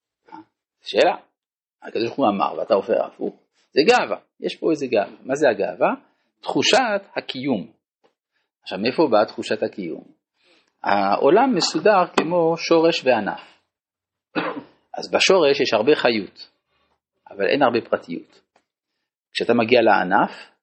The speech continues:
זה פחות קרוב אל החיות, אבל זה יותר מדויק. הענף הופך להיות עלה, עלה, פרח, פרח נהיה פרי, משהו מדויק יותר.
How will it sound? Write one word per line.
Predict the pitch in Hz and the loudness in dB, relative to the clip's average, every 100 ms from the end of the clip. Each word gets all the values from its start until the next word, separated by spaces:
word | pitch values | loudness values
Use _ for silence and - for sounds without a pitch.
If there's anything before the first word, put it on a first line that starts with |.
| _ _ - | _ _ -12
זה | - - | -8 -2
פחות | - 190 214 | 2 2 2
קרוב | 135 107 95 | 0 0 -2
אל | 90 | -6
החיות, | - 87 110 214 _ _ - | -6 -10 -8 -10 _ _ -10
אבל | 82 | -10
זה | - 95 | -6 -6
יותר | - 151 | 0 0
מדויק. | 151 139 127 - - _ _ _ _ - | 0 0 0 0 -4 _ _ _ _ -12
הענף | - - 110 143 113 | -6 -2 2 2 2
הופך | - - | -4 -14
להיות | 92 92 85 | -6 -6 -4
עלה, | - 101 151 113 95 - | -2 2 4 2 0 -6
עלה, | 90 101 123 95 | -4 0 0 0
פרח, | - 156 123 95 - - | 0 2 2 -2 -4 0
פרח | 147 127 - | 0 2 -2
נהיה | 104 101 | -4 -4
פרי, | - 131 170 - _ _ _ _ _ _ _ | -2 0 0 0 _ _ _ _ _ _ _
משהו | 120 147 196 190 | -2 2 2 2
מדויק | 185 180 190 180 - | 0 2 2 0 -4
יותר. | 117 - | -10 -10